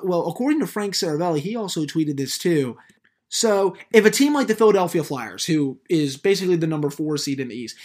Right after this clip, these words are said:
if they go three and oh in the round robin, they beat Boston, Washington, and Tampa,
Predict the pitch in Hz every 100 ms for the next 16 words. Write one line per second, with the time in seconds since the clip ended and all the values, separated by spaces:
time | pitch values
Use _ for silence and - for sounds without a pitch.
0 | - 185 165 208 208 233 - 180 175 202
1 | 180 160 165 170 156 143 143 147 131 131
2 | 143 160 151 139 147 143 131 131 - 160
3 | 139 123 131 156 143 143 135 131 131 175
4 | 185